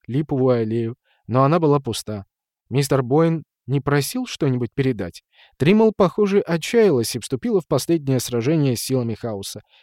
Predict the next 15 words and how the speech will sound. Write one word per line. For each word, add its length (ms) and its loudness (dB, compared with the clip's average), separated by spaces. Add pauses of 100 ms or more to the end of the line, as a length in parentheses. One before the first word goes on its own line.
«Нет, 300 2
мадам, 320 0
он 160 0
просто 320 -2
вышел 360 0
из 120 -2
дома 240 0
вместе 380 -2
с 40 -2
джентльменом». 680 -6 (280)
«С 60 -8
джентльменом? 640 0
С 100 -10
каким 300 0
джентльменом?» 640 -4